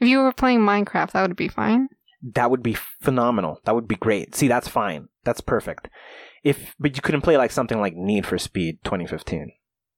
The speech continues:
Speaker 2: See the problem? Because
Speaker 1: Yeah.
Speaker 2: it's so reflex-based that
Speaker 1: Yeah.
Speaker 2: you might finish the race first, but not really. Because that fraction of a second that they were behind, they were actually in the front.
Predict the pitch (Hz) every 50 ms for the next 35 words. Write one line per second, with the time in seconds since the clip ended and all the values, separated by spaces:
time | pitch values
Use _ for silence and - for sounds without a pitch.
0 | _ _ _ _ - - 127 117 101 - - 117 113 113 113 113 113 - 131 123
1 | 156 - 220 208 196 185 - - - 185 175 175 170 160 143 117 110 113 139 160
2 | 160 - - 131 104 92 - - 90 98 92 92 90 - - 113 104 240 220 -
3 | 139 156 160 160 165 170 170 170 151 - - - - - 165 160 160 165 160 -
4 | - 135 120 131 139 135 120 - - - - 127 151 190 214 - - - - -
5 | - - _ _ _ _ _ _ _ _ _ _ - 139 123 127 143 123 107 -
6 | - 95 90 87 87 92 107 117 113 101 90 85 73 71 - - - _ _ _
7 | _ _ _ _ _ 123 117 - 151 127 117 113 113 123 101 95 - - _ 170
8 | 151 147 - - 160 139 117 110 110 - - 175 151 - 143 117 107 - 113 -
9 | 131 117 120 110 - - 98 - 196 214 202 151 113 98 92 90 87 - _ _
10 | _ _ _ _ _ _ _ - 127 117 101 92 92 - - - 90 80 73 -
11 | - - - 107 80 58 50